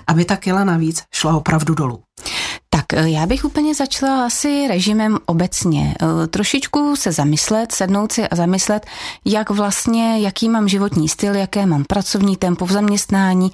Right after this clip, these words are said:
Speaker 2: a protože každý člověk je trošičku jiný a dalo by se,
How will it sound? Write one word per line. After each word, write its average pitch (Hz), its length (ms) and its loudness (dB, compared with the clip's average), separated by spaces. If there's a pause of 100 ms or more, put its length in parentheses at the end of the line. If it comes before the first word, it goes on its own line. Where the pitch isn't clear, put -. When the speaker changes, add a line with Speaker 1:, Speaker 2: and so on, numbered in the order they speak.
(500)
Speaker 2:
a 180 280 2
protože - 360 -2
každý 214 320 0
člověk 233 380 -2
je 254 80 0
trošičku - 460 -2
jiný 175 360 4 (460)
a 180 320 0
dalo 185 300 0
by 220 120 0
se, 233 340 0